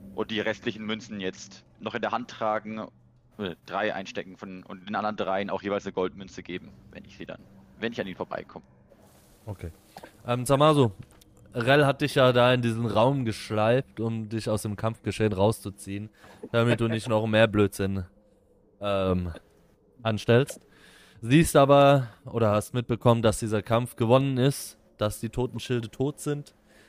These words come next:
Speaker 2: Ähm, Rell auch ihre Kampfhaltung abgelegt hat. Sich, du siehst sie einmal hell aufleuchten in göttlichem Schein und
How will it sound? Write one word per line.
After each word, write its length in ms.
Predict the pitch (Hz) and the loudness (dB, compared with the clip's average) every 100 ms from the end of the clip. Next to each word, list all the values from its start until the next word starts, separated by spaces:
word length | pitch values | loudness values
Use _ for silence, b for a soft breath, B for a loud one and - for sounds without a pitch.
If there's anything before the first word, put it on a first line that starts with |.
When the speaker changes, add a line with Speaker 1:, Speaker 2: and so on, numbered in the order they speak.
| b _ _ | b _ _
Speaker 2:
Ähm, 560 | 120 123 123 123 120 123 - | 4 6 6 4 0 -8 -6
Rell 580 | 110 110 127 139 135 - _ - _ _ - | 0 6 6 8 4 0 _ -20 _ _ -2
auch 300 | 117 123 117 | 0 0 -2
ihre 300 | 110 107 104 | -4 -4 -4
Kampfhaltung 680 | 123 117 - 117 110 113 | -2 -2 0 0 0 -4
abgelegt 540 | 110 - 113 104 104 - | -4 -4 -2 -2 -2 -2
hat. 220 | 113 - | -4 -4
Sich, 600 | - - 113 104 - - _ _ | -18 -8 -6 -6 -12 -20 _ _
du 120 | 110 | -12
siehst 340 | 104 117 120 - | -4 -4 -4 -2
sie 140 | 113 | -2
einmal 540 | 90 110 113 110 107 107 b b b | 2 0 2 2 2 -2 b b b
hell 200 | - 147 | 4 6
aufleuchten 840 | - 143 - 123 117 - 120 117 120 | 8 6 8 6 6 2 -6 -6 -6
in 340 | 107 110 104 | -6 -4 0
göttlichem 520 | 117 123 - 113 113 | 2 2 2 -4 -4
Schein 480 | 104 107 101 104 110 - B B B B B _ _ | -2 2 2 0 -6 -14 B B B B B _ _
und 460 | 113 110 107 - | 4 4 4 -6